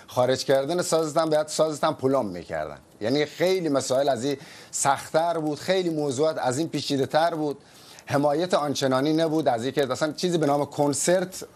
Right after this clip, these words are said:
وجود نداشت. یعنی شما که الان، همین الان هم در ایران دو موضوع، دو نوع اجرای موسیقی دارید. یکی اجرای موسیقی هست که اسمش کنسرت نیست، ولی در حقیقت موسیقی داره اجرا می‌شه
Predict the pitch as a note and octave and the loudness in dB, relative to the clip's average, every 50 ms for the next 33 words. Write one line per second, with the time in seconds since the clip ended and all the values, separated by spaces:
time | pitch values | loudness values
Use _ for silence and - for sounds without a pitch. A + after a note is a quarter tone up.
0 | - - C#3 C3+ D3 D3+ C3+ D#3 D#3 C3+ C#3+ D3 C3+ C3 C3 B2 A#2 - - - | -18 -8 -2 0 0 2 2 2 2 2 2 0 2 2 2 2 0 -4 -8 -14
1 | - - - - - C3 C3 C#3 D#3 E3+ F3 D#3+ E3 - - - - - C3 C#3 | -18 -18 -10 -2 2 2 4 4 4 2 2 0 -4 -8 -18 -10 -6 -2 0 0
2 | D3+ D#3 E3+ E3 A2+ C#3 C#3 D#3 - - C3 B2 C3+ D3 D#3 C#3+ C3 C3+ D3 D#3+ | 2 2 2 2 2 2 2 0 0 -2 -2 0 0 2 2 2 2 2 0 0
3 | E3 D#3+ C#3+ B2+ C3 B2 A2 G#2+ - C#3 C3 C3 C3 D3+ E3+ E3+ D3+ C3 C3 B2+ | 0 0 2 2 2 2 0 -4 -2 0 0 2 2 2 2 2 0 -2 -4 -6
4 | - - - - - - D3 B2 A#2+ E3 F#3 G3 G3 G3+ D#3+ D#3 C#3+ C3+ C#3 C#3 | -10 -18 -20 -20 -18 -10 -6 -2 2 2 4 4 2 0 0 0 0 0 2 2
5 | C#3 C3+ B2+ C3 A#2 E3 F3 D#3+ E3+ E3+ E3+ - D3+ C#3 A#2 C#3 D3 D#3 D#3+ C#3+ | 2 2 0 0 0 0 0 2 2 0 2 2 2 2 4 4 2 2 2 0
6 | C3 A#2+ G#2 - - A2 G#2 A2+ G#2 G2+ G2 F2+ F#2 G2 B2+ E3+ D#3+ - F3+ E3 | 0 -2 -2 0 -2 0 0 0 0 0 0 0 0 0 0 0 2 2 2 2
7 | D3 B2 B2+ C#3+ C#3 C#3+ D#3 E3+ E3+ D#3+ D3 B2 - - C3 A2+ C3 D#3+ F3 E3+ | 2 2 2 2 2 4 2 0 0 0 -2 -2 0 0 0 2 2 2 2 2
8 | E3 E3 D#3+ - - D#3 D#3 - F#3+ F3+ - - - - D3+ D3+ C3+ - - E3 | 2 0 0 2 0 0 0 0 -2 -2 -4 -4 0 0 0 0 2 2 2 2
9 | F#3 F3+ E3 - E3 D3 - - A#2+ C3+ C#3+ D3+ C#3 B2+ B2 A#2+ A#2+ A#2+ C#3+ D#3 | 2 2 0 0 0 -2 0 0 0 0 0 2 2 4 4 4 2 2 2 0
10 | D3 C#3+ C3+ A2 - C3 B2 D3 C#3 C#3+ D3+ D3 - C3+ A2+ B2 C3+ D#3 E3 D#3+ | 0 0 -4 -2 0 0 0 2 2 2 2 0 -2 -2 -2 0 0 0 0 0
11 | C#3 A2+ - C3 A#2+ A#2 | -2 -2 0 0 0 -2